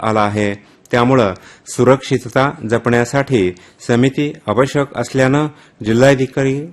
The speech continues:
कुमार आशीर्वाद यांनी हा निर्णय घेतला आहे. उपाययोजनांचा अहवाल लवकरच देवस्थानला सादर करण्यात येणार आहे. सोलापूर महानगरपालिकेच्या दाराशा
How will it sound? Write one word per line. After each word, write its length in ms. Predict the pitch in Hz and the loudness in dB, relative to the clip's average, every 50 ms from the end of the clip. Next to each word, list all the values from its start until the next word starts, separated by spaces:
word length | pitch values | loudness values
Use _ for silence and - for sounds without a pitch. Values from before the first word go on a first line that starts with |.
| _ _ - | _ _ -6
कुमार 320 | 127 120 123 123 120 127 - - | -4 0 2 2 2 0 -2 -4
आशीर्वाद 520 | 110 113 - 143 135 127 131 131 127 120 | -6 -4 -2 -2 0 0 2 0 2 2
यांनी 320 | 120 123 131 139 127 101 95 98 - - _ _ - | 2 2 2 2 2 0 -2 -4 -10 -18 _ _ -4
हा 140 | - 110 123 | -2 0 2
निर्णय 320 | 139 139 120 113 117 139 143 | 2 2 0 0 0 0 0
घेतला 280 | 127 110 - 123 113 | -2 -2 -2 0 0
आहे. 360 | 107 104 110 110 107 104 101 101 - - - - - - - | 0 2 2 2 2 0 0 -4 -8 -18 -20 -20 -14 -6 -6
उपाययोजनांचा 1000 | 117 110 117 131 131 135 139 139 123 117 117 120 120 120 117 117 117 120 113 113 - | -4 0 2 2 4 4 4 2 2 2 2 2 2 2 0 0 0 0 0 0 0
अहवाल 460 | 113 117 123 135 143 135 110 98 95 - - - - - - | 0 0 2 2 2 2 2 0 -2 -4 -10 -20 -12 -2 2
लवकरच 600 | 113 110 107 - - 131 135 139 143 - - - _ _ _ - | 2 2 2 4 2 2 2 2 0 -2 -10 -20 _ _ _ -8
देवस्थानला 720 | 110 104 113 110 123 151 143 - 135 120 110 110 123 139 143 - - | 0 2 2 4 2 0 -2 -2 -4 -2 -2 0 -2 -2 -4 -6 -12
सादर 340 | - - 107 101 101 123 139 | -6 -2 -2 0 0 -2 -2
करण्यात 320 | - 123 104 101 117 135 - | -2 -4 -2 -2 -2 -4 -4
येणार 220 | 120 101 101 104 104 | -4 -4 -2 -2 -2
आहे. 480 | 104 98 101 110 104 101 101 101 101 _ _ _ _ _ _ _ _ _ _ _ _ _ _ _ _ _ _ _ _ _ _ _ _ _ - - - - - - - | -4 -4 -2 -2 -2 -2 -2 -4 -8 _ _ _ _ _ _ _ _ _ _ _ _ _ _ _ _ _ _ _ _ _ _ _ _ _ -20 -20 -20 -20 -20 -20 -12
सोलापूर 540 | - - 127 123 127 143 151 196 175 175 170 | -2 2 4 6 6 6 4 4 4 2 4
महानगरपालिकेच्या 1300 | 170 147 123 123 139 147 147 139 151 156 156 156 151 135 139 147 143 - 147 143 143 156 156 156 160 160 131 | 4 4 4 4 4 4 4 4 4 2 2 2 2 2 2 2 0 0 -2 0 0 0 0 0 -2 -4 -6
दाराशा 640 | 123 117 113 110 117 135 139 139 - 156 151 156 | -2 0 0 2 2 2 0 0 0 -2 -2 -2